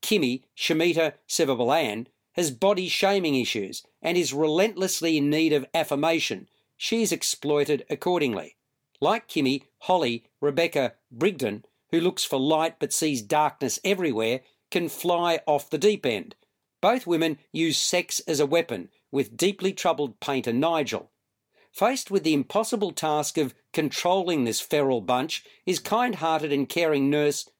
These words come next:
Luna, called Minty, short for mint sauce, by Malcolm. Luna allows them far too much latitude in the first act, but comes into her own in the second, where the balance of power shifts. Mind you, given the types of characters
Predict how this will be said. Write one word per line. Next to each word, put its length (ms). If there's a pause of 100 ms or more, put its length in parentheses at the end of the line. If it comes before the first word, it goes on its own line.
Luna, 440 (360)
called 280
Minty, 580
short 460
for 80
mint 240
sauce, 500 (200)
by 160
Malcolm. 420 (640)
Luna 340
allows 340
them 120
far 320
too 220
much 260
latitude 640 (160)
in 120
the 60
first 340
act, 320 (280)
but 160
comes 280
into 140
her 240
own 280
in 140
the 80
second, 520 (260)
where 140
the 80
balance 460
of 180
power 360
shifts. 600 (380)
Mind 280
you, 200 (240)
given 260
the 80
types 400
of 120
characters 580